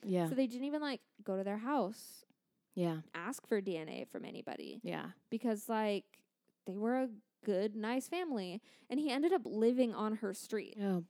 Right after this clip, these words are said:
Speaker 2: So he
Speaker 1: man.
Speaker 2: lived on the
Speaker 1: I feel like
Speaker 2: same
Speaker 1: anyone who
Speaker 2: street.
Speaker 1: lived on that street should have been looked at,
Speaker 2: Yeah.
Speaker 1: seriously. I mean, I'm sure it was super overwhelming when you don't have anything to go off
Speaker 2: Right.
Speaker 1: of, but everyone is suspect
Speaker 2: Yeah.
Speaker 1: is what I'm saying.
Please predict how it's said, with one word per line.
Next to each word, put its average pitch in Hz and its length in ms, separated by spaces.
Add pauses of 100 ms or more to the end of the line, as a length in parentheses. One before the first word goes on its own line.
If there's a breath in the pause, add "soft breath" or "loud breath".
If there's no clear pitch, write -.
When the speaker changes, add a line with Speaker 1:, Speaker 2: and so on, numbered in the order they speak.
(160)
Speaker 2:
So 180 160
he 233 240
Speaker 1:
man. 202 100
Speaker 2:
lived 233 320
on 208 240
the 196 60
Speaker 1:
I 196 40
feel 226 180
like 202 100
Speaker 2:
same 180 100
Speaker 1:
anyone 214 320
who 190 60
Speaker 2:
street. 190 100
Speaker 1:
lived 170 140
on 156 120
that 151 140
street 151 460
should 143 300
have 131 160
been - 180
looked - 220
at, - 200
Speaker 2:
Yeah. 156 140
Speaker 1:
seriously. - 600 (380 loud breath)
I - 40
mean, 196 140
I'm 170 80
sure 185 120
it - 40
was 175 100
super - 300
overwhelming 151 640 (100)
when 147 180
you 143 80
don't 143 220
have 143 160
anything 135 300
to 123 40
go 117 180
off 113 180
Speaker 2:
Right. 175 300
Speaker 1:
of, - 60 (120)
but 135 220 (920)
everyone 135 420
is - 140
suspect - 460
Speaker 2:
Yeah. - 120
Speaker 1:
is - 160
what - 180
I'm - 180
saying. - 600